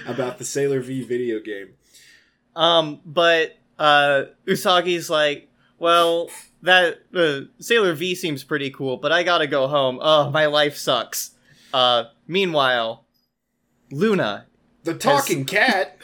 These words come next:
Speaker 2: <laughs> The talking cat, uh, talks for
Speaker 1: That's
Speaker 2: the first
Speaker 1: right.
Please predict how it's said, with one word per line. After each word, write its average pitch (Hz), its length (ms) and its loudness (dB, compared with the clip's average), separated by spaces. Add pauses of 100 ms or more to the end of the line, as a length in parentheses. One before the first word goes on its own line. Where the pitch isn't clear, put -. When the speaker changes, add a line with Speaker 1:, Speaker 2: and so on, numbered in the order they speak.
Speaker 2:
<laughs> 539 160 -4 (560)
The 220 120 4
talking 240 600 4
cat, 127 360 -2 (880)
uh, 139 260 0
talks 202 340 0
for 190 140 2
Speaker 1:
That's 165 40 0
Speaker 2:
the 170 80 4
first - 360 6
Speaker 1:
right. - 80 -18